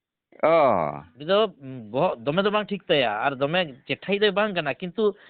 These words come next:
Speaker 2: ᱮ, ᱠᱟᱛᱷᱟ ᱠᱚᱫᱚ ᱴᱷᱤᱠ, ᱴᱷᱤᱠ ᱜᱮ ᱚᱛᱟᱭ ᱫᱟᱭ, ᱧᱮᱞᱮ ᱠᱟᱹᱱᱟᱹᱧ, ᱠᱟᱛᱷᱟ ᱠᱚ ᱠᱩᱴᱤ ᱚᱛᱟ ᱫᱟᱲᱮᱭᱟᱜ ᱠᱟᱱᱟᱭ। ᱠᱤᱱᱛᱩ ᱱᱚᱜᱼᱚᱭ ᱡᱮ ᱟᱢ ᱥᱟᱹᱨᱤ ᱠᱟᱛᱷᱟᱢ ᱞᱟᱹᱭᱫᱟ, ᱡᱮ ᱟᱢᱫᱩᱧ ᱠᱩᱞᱤ ᱠᱮᱫ ᱢᱮᱭᱟ, ᱟᱢᱤᱡ, ᱩᱸ, ᱯᱚᱱᱚᱛ ᱯᱟᱨᱜᱟᱱᱟ ᱚᱠᱚᱭ, ᱚᱱᱟ ᱪᱮᱫᱟᱜ ᱵᱟᱢ ᱞᱟᱹᱭ ᱞᱮᱫᱟ? ᱛᱟᱦᱞᱮ ᱚᱠᱟᱴᱷᱮᱡ
Speaker 1: ᱦᱮᱸ।
Speaker 2: ᱥᱟᱹᱨᱤ ᱠᱟᱛᱷᱟᱢ,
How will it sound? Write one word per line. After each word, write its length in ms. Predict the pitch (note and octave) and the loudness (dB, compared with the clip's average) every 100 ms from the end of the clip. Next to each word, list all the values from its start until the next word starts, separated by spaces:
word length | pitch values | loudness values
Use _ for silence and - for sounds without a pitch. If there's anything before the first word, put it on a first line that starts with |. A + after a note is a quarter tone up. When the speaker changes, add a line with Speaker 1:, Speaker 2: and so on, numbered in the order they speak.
| - - | -16 -8
Speaker 2:
ᱮ, 100 | C3+ | -4
ᱠᱟᱛᱷᱟ 300 | D3 - A3 | -4 -2 0
ᱠᱚᱫᱚ 200 | A#3 A#3 - - | 2 0 -2 -6
ᱴᱷᱤᱠ, 240 | A#3+ A3+ | -6 -6
ᱴᱷᱤᱠ 140 | - A3+ | -4 0
ᱜᱮ 60 | |
ᱚᱛᱟᱭ 200 | A#3 A#3 | 2 2
ᱫᱟᱭ, 100 | A3 | -2
ᱧᱮᱞᱮ 200 | G#3 G3+ | -2 -4
ᱠᱟᱹᱱᱟᱹᱧ, 200 | D#3+ A#2+ | -4 -6
ᱠᱟᱛᱷᱟ 180 | A#2 D3 | -6 -6
ᱠᱚ 120 | F3 | -8
ᱠᱩᱴᱤ 140 | F3 G3 | -6 -4
ᱚᱛᱟ 160 | F#3+ | 2
ᱫᱟᱲᱮᱭᱟᱜ 200 | F3 C#3+ | 2 2
ᱠᱟᱱᱟᱭ। 240 | A2+ G2 F#2+ _ _ _ _ _ - | 0 -12 -14 _ _ _ _ _ -4
ᱠᱤᱱᱛᱩ 180 | E3+ G3 | -2 0
ᱱᱚᱜᱼᱚᱭ 240 | F#3 G#3 | 0 0
ᱡᱮ 160 | G#3+ A#3+ | 2 2
ᱟᱢ 260 | G#3 G#3 G#3+ | 2 0 -2
ᱥᱟᱹᱨᱤ 240 | F#3+ F#3 | -2 0
ᱠᱟᱛᱷᱟᱢ 320 | G#3 G#3 A3+ | -2 0 0
ᱞᱟᱹᱭᱫᱟ, 280 | F#3+ E3+ E3+ | 2 0 0
ᱡᱮ 140 | E3+ F#3+ | 0 -4
ᱟᱢᱫᱩᱧ 260 | F#3 G3+ | -4 -6
ᱠᱩᱞᱤ 220 | F#3+ F#3+ G3+ | -10 -8 -2
ᱠᱮᱫ 140 | G#3 | -2
ᱢᱮᱭᱟ, 180 | G#3+ A#3 F#3+ | 0 0 0
ᱟᱢᱤᱡ, 220 | G3+ G3 | -2 -6
ᱩᱸ, 260 | E3+ D#3+ C#3+ | -10 -10 -6
ᱯᱚᱱᱚᱛ 280 | D#3+ F3+ | -4 -4
ᱯᱟᱨᱜᱟᱱᱟ 300 | F3+ F#3+ G#3+ | 0 0 2
ᱚᱠᱚᱭ, 180 | D#3 C3 | 0 -2
ᱚᱱᱟ 140 | D#3+ G3+ G3 | 0 -2 -4
ᱪᱮᱫᱟᱜ 240 | F#3 G3 | -4 2
ᱵᱟᱢ 140 | G#3+ G#3+ | 2 4
ᱞᱟᱹᱭ 80 | G#3+ | 2
ᱞᱮᱫᱟ? 160 | G#3+ B3 - _ - | 2 0 -4 _ -2
ᱛᱟᱦᱞᱮ 120 | F3 | 2
ᱚᱠᱟᱴᱷᱮᱡ 200 | D3+ - | 2 2
Speaker 1:
ᱦᱮᱸ। 20 | |
Speaker 2:
ᱥᱟᱹᱨᱤ 120 | G3 | -2
ᱠᱟᱛᱷᱟᱢ, 180 | F3 D3+ | -6 -8